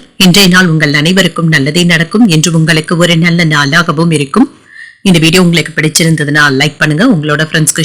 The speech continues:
ஷேர் பண்ணுங்க, உங்களுடைய கருத்துக்களை கமெண்ட் பண்ணுங்க. மறக்காம இறையமுதம் சேனலை சப்ஸ்கிரைப் பண்ணிக்கோங்க. இன்றைய தினம் விஸ்வாவசு வருடம் சித்திரை மாதம் இருபத்தி ஆறாம் நாள், ஒன்பது ஐந்து இரண்டாயிரத்தி இருபத்தி ஐந்து, மே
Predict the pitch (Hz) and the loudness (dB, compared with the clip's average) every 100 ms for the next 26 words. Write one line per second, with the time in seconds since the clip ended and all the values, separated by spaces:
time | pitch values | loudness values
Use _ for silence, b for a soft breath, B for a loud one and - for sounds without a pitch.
0 | - 143 139 160 143 135 302 B B B | 0 -2 0 -2 -2 -2 -2 B B B
1 | B 208 180 165 160 170 165 185 208 208 | B 2 4 2 0 0 -2 0 0 0
2 | - 156 151 151 143 220 160 151 160 190 | 2 0 0 -2 2 2 2 0 0 2
3 | 185 220 147 147 156 151 160 160 170 165 | 4 4 2 0 0 0 0 0 0 0
4 | 214 - - 170 170 160 147 - 143 147 | 0 -2 -4 -2 0 0 -2 -2 -4 0
5 | 285 B B B B 208 202 214 180 170 | -2 B B B B 4 4 4 2 2
6 | 175 156 175 - 208 190 151 190 160 143 | 2 2 0 0 2 2 2 0 2 0
7 | 147 151 147 - 190 233 226 180 147 160 | 0 0 0 -2 0 2 2 2 0 2
8 | 160 156 170 170 180 151 147 160 139 147 | 0 2 0 0 0 2 2 0 0 0
9 | 160 294 B B B - 202 214 220 214 | 0 -2 B B B 0 4 4 4 2
10 | 214 202 175 175 180 175 180 156 160 165 | 2 2 0 2 2 4 2 2 2 2
11 | 160 160 170 160 160 160 170 160 139 143 | 2 0 0 0 0 -2 0 0 0 0
12 | 247 - - 180 | 0 -2 -2 0